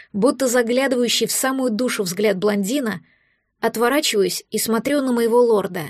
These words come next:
Скрестив руки на груди, Вирк с мрачным видом выслушивает сбивчивый рассказ Кирины.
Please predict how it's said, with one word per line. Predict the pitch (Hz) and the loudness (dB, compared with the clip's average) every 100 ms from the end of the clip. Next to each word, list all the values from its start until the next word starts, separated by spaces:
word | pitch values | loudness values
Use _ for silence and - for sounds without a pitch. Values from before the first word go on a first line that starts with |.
| - _ _ _ _ _ _ _ _ _ _ _ _ | -12 _ _ _ _ _ _ _ _ _ _ _ _
Скрестив | - - 254 254 - 320 | -12 0 2 2 0 -2
руки | 294 285 | -2 -2
на | 254 | -2
груди, | 240 254 247 302 | 0 0 2 0
Вирк | 226 285 254 | 2 0 -2
с | - | -4
мрачным | 220 226 220 226 220 | 0 0 0 -2 -2
видом | 302 247 | 0 2
выслушивает | 220 220 285 285 240 226 | 0 0 -2 0 2 2
сбивчивый | 196 285 - 240 226 | 2 -2 0 0 0
рассказ | 220 - 240 | 0 -2 -4
Кирины. | - 247 240 190 180 | 0 0 0 -2 -6